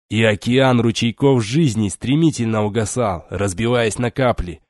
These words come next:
в коих она чувствовала погибающих морских и сухопутных существ. И всё это пиршество смерти утопало внутри исполинской сферы,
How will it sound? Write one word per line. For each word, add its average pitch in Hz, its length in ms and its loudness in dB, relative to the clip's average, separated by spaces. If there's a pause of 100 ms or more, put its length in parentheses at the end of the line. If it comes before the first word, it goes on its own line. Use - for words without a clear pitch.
(200)
в - 140 -14
коих 117 340 0
она 120 180 2
чувствовала 110 580 0
погибающих 110 800 -2
морских 120 500 -2
и 101 40 -6
сухопутных 113 640 -4
существ. - 760 -4 (400)
И 104 200 0
всё 131 320 2
это 113 320 2
пиршество 123 640 -2
смерти 135 480 0
утопало 117 560 0
внутри 117 400 -2
исполинской 120 720 -2
сферы, 117 540 -2